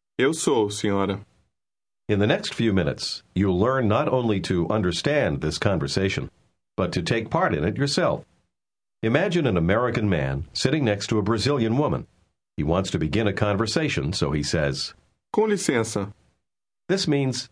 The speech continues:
Speaker 2: "with permission," and is used like our English phrase, "Excuse me." Your objective in this course is to pronounce everything just like the speakers with whom you will be conversing.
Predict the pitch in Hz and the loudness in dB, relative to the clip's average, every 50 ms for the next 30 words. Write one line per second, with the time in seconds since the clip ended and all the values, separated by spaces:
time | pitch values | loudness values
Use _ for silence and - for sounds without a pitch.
0 | _ _ _ _ - 92 95 95 - - 120 131 160 160 147 - 76 67 - - | _ _ _ _ -2 0 0 0 2 0 0 2 2 2 0 0 -2 -2 -4 -10
1 | _ _ _ _ _ _ _ _ - - 117 117 113 101 - 117 147 160 156 135 | _ _ _ _ _ _ _ _ -2 0 2 2 2 2 2 2 2 2 2 2
2 | - 120 113 113 107 104 - 117 127 123 117 - - 135 175 165 113 90 82 - | 2 2 2 2 2 0 0 0 2 2 2 0 0 0 0 0 0 0 -2 -2
3 | - - 69 64 64 65 76 92 - - _ _ _ _ _ _ - 110 110 110 | -4 -2 -2 0 0 0 -2 -2 -4 -8 _ _ _ _ _ _ -2 0 0 0
4 | - - - 175 165 143 - 147 135 - - - _ _ _ _ _ _ _ _ | -2 -2 0 0 2 2 0 -2 -2 -4 -6 -10 _ _ _ _ _ _ _ _
5 | _ _ _ _ _ - 110 175 214 170 113 95 95 113 120 120 - 87 80 73 | _ _ _ _ _ 0 2 2 2 2 0 2 2 0 0 0 -2 -2 -2 -2
6 | 67 67 67 - - - 73 64 60 64 - - - _ _ _ _ _ - 104 | -2 -2 -4 -4 -2 -2 0 0 0 -2 -4 -8 -10 _ _ _ _ _ -2 -2
7 | 101 - - 101 - - 117 120 147 180 196 - - 110 87 80 76 73 76 85 | 0 0 -2 -2 0 0 0 2 2 0 0 0 0 0 0 0 -2 -2 0 0
8 | 90 104 101 - - 120 147 160 165 - 165 156 151 151 156 156 151 - - 175 | 0 0 0 2 2 2 2 2 0 0 0 0 2 0 0 -2 0 0 0 0
9 | 165 160 160 147 143 82 - - 104 98 - 95 107 110 110 113 101 113 131 123 | 0 2 0 0 0 0 0 0 0 0 2 2 2 2 2 2 2 2 2 2
10 | 95 92 82 78 - - 117 117 160 147 139 - - 62 - | 2 0 0 0 0 0 0 0 0 0 0 -2 -4 -4 -6